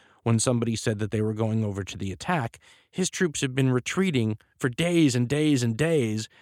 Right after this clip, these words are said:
at an amazing pace. Their clothes are in rags. Their weapons hardly fire. Their shoes are falling off their feet. They can't stand 'cause they're so sleepy. And then you get the word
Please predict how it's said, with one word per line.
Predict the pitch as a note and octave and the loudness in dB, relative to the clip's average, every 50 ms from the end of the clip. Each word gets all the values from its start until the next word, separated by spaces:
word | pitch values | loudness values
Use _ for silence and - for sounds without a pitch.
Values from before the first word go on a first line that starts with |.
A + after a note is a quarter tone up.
| - - _ _ - | -20 -20 _ _ -2
at | D3+ D3+ | 0 2
an | D3+ D3 | 4 4
amazing | C#3+ C#3+ D3+ E3 F3 F#3+ G3+ G3 E3 D#3+ D3+ C#3+ C3 | 6 6 6 6 6 6 4 4 4 4 4 2 2
pace. | - - E3 F3+ E3 C#3 - | 0 0 2 2 2 2 4
Their | D#3 C#3 B2+ | 2 0 0
clothes | - - F3 F3 F#3 F#3 D3+ | 2 2 4 6 6 6 6
are | E3 D3 C3+ | 6 4 4
in | C3 C3 C3 C3+ | 4 4 4 4
rags. | D#3 E3+ F3+ F3 E3+ D#3+ C#3 B2 | 2 4 4 2 2 0 0 2
Their | C3 C3+ B2+ A#2+ - - - A#2 G#2 | 2 4 4 2 0 -4 -12 -10 -2
weapons | - D3 F3 G3 F#3+ F3+ E3+ C#3+ A#2+ | 2 4 4 4 4 2 0 2 2
hardly | C#3 D#3 D#3 D3+ C#3 D3+ C3+ | 2 2 2 4 4 4 2
fire. | - - F#3 F#3 F3+ F#3 F3 D#3 | 4 2 2 4 4 6 4 6
Their | C#3 C#3 C3+ B2+ | 6 6 4 4
shoes | - - - F#3+ F#3+ F#3+ D#3+ D3+ | 2 -2 -2 0 2 2 2 2
are | D#3+ | 2
falling | - - F3+ E3+ E3 E3+ E3 D#3 D3+ | 2 4 4 4 6 4 4 4 4
off | D3+ D3 - - | 2 0 2 2
their | D3+ D3 C3 | 0 0 0
feet. | - - - G3 E3+ D3 - | 0 -2 -4 -4 -4 -2 -2
They | D#3 C#3 | -2 -2
can't | - - F3 E3 D3 - | -2 -4 -4 -4 -4 -6
stand | - - - F3 F3+ F#3 F3+ F3 | -6 -4 -2 0 0 0 0 0
'cause | - E3+ D3+ | -2 -2 0
they're | C#3+ D#3 C#3 | 2 0 2
so | - D3 C#3 | 2 2 0
sleepy. | - - - F#3 G3 F#3 - D#3+ C#3 C3+ | 0 0 0 0 0 2 2 2 2 2
And | B2+ C3+ | 4 2
then | D3+ F3 F3+ | 2 2 2
you | E3 | 2
get | D3+ D#3+ - | 0 0 0
the | D3 C#3+ | 0 -2
word | B2+ B2 C3 C3 B2+ B2+ C3 A#2+ | 0 0 0 0 0 0 0 -2